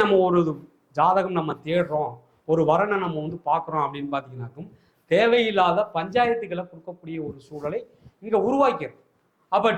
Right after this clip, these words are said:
டோட்டல் அப்படின்னு பாத்தீங்கன்னாக்கும், குடும்ப நிலவரம் அப்படின்னு பாத்தீங்கன்னா அறுபத்தி அஞ்சு வந்துச்சு அப்படின்னாக்கும், அதுவும் அங்க வந்து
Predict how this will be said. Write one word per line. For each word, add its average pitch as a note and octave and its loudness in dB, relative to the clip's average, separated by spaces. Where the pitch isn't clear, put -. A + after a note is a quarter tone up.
டோட்டல் C#4 4
அப்படின்னு A3+ 0
பாத்தீங்கன்னாக்கும், G3+ 0
குடும்ப B3+ -2
நிலவரம் A#3+ 0
அப்படின்னு F#3+ -10
பாத்தீங்கன்னா F3+ -4
அறுபத்தி A3 -8
அஞ்சு F3 -14
வந்துச்சு F3 -10
அப்படின்னாக்கும், D3 -16
அதுவும் F3+ -6
அங்க D3 -6
வந்து D3+ -12